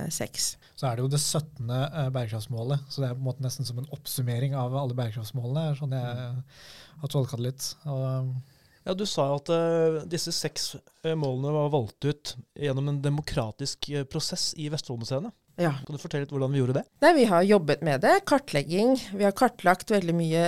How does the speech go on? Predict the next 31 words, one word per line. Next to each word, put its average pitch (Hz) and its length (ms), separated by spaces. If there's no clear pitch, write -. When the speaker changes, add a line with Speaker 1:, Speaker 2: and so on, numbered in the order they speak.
Speaker 1:
i 185 160
for-, 165 240
i 170 240
forveien. 165 540
Eh, 220 220
Ellen 175 300
som 233 180
sitter 240 240
her 302 240
hadde 208 220
jo 202 100
et 208 160
ansvar 170 300
for 185 100
det. 196 160
Hun 202 160
jobber 180 300
jo 170 100
i 185 140
avdeling 160 320
utvikling 160 400
sammen 160 280
med 175 120
meg. 226 320
Og 185 240
vi 240 80
hadde 233 300
workshops 165 680
i 208 160
alle 170 320
avdelinger, 175 560